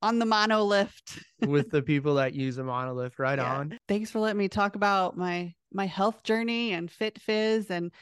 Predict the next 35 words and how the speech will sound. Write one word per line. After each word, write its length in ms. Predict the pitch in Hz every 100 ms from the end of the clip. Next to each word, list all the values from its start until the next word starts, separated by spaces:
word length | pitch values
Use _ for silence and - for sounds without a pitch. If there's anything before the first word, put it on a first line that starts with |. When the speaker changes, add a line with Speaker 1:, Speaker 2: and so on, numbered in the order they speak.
| - - - _ _ _
Speaker 1:
like 160 | 208 214
I 60 | 220
mentioned, 320 | 214 208 196
I 60 |
do 180 | 190 202
have 180 | 208 196
a 40 | 196
podcast 580 | 202 196 208 190 185
too. 320 | - 208 202 202
I'm 120 | 180
hoping 280 | 190 196 190
to 60 |
get 140 | 190 185
more 120 | 190
consistent 560 | - 185 - 180 190 180
with 140 | 180
episodes. 540 | 180 - 180 185 185
I, 140 | 185 175 - _ -
I 160 | 180
have 380 | 185 196 185 165
so 280 | - 240 247
many, 560 | 226 208 196 180 175 -
like, 240 | 165 165 - _ _ _ _ _ _
half-written 760 | - - 214 196 - 185 190 185
episodes, 680 | 170 - 175 175 170 170 -
just 420 | 180 180 - _ _ _ _ _ _ _
things 240 | 254 254
I 60 | 240
wanna 200 | 233 226
teach 280 | - 226 -
people 480 | 277 262 262 269 262
health-wise 840 | - 220 226 - 240 240 254 254 - -
and 240 | 196 196 - _ _ _ -
nutrition-wise. 1000 | 208 202 220 214 226 220 226 233 226 -
Um, 400 | - 175 170 165